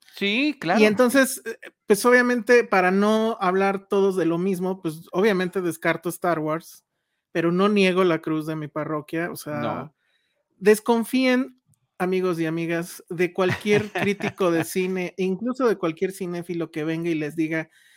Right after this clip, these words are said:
Speaker 2: que a los nueve años, este, veían a Tarkovsky o a Kubrick,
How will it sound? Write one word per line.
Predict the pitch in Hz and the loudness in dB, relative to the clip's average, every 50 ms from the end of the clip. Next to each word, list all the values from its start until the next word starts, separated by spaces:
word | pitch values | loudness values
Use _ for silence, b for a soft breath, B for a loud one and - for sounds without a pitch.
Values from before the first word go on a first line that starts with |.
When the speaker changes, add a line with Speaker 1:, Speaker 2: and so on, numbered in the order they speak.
| b b b b | b b b b
Speaker 2:
que | - - | -2 0
a | 165 | 2
los | 160 170 165 165 | 2 2 2 0
nueve | 180 190 196 208 202 196 185 | 0 0 0 0 0 0 2
años, | 175 170 175 180 175 170 170 160 156 - | 2 2 0 0 -2 -2 -4 -4 -6 -8
este, | 156 147 139 - - _ - 147 147 147 151 - - - - - | -8 -8 -10 -10 -12 _ -8 -8 -6 -6 -8 -10 -12 -14 -16 -10
veían | 160 165 160 160 170 170 175 | -6 -4 -2 0 0 0 -2
a | 175 165 | -2 -4
Tarkovsky | - 160 147 - - 165 160 160 160 - - - - 160 156 156 151 | -4 -6 -6 -6 -4 -2 -2 -2 -2 -4 -8 -8 -6 -4 -4 -4 -4
o | 156 156 - | -4 -6 -6
a | 165 156 | -8 -8
Kubrick, | - - 170 165 170 170 165 165 165 160 160 160 151 - _ _ | -8 -4 0 2 4 4 2 2 2 0 0 -2 -4 -8 _ _